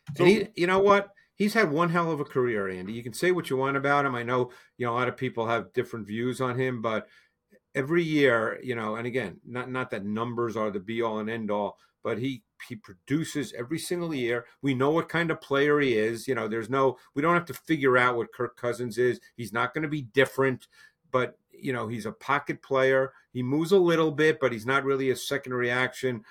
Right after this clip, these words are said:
Speaker 2: you know, playmaker, but he's really good from the pocket.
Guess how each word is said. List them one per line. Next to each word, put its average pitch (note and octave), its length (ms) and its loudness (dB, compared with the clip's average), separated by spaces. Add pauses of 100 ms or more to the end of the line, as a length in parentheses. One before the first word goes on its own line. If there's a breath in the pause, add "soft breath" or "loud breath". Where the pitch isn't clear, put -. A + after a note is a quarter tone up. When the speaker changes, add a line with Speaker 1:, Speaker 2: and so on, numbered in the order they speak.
(120)
Speaker 2:
you B2 100 -4
know, A2+ 100 -2
playmaker, A#2 720 0 (260 soft breath)
but A#2 100 -2
he's G2+ 180 -6
really C#3 340 0
good D3 180 -4
from D3 160 -6
the C#3+ 100 -4
pocket. B2 540 -2